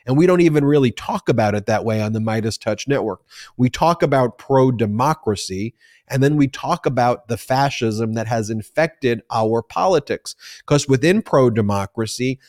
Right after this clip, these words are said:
I wanna be very welcoming of people who truly identify as conservatives and not just use that name,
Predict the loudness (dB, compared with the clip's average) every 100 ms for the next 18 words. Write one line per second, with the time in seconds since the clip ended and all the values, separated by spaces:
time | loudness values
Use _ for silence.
0 | _ -2 2 4 4 2 0 2 4 4
1 | 2 2 0 0 -2 -2 -4 -6 -2 -2
2 | -2 -2 -2 -4 0 2 4 4 2 0
3 | -2 -4 -6 -6 -6 -8 -14 -16 -4 -4
4 | -4 -6 -4 -2 0 0 -2 -2 -2 0
5 | -2 -2 -4 -2 2 4 4 2 0 0
6 | -2 0 0 -2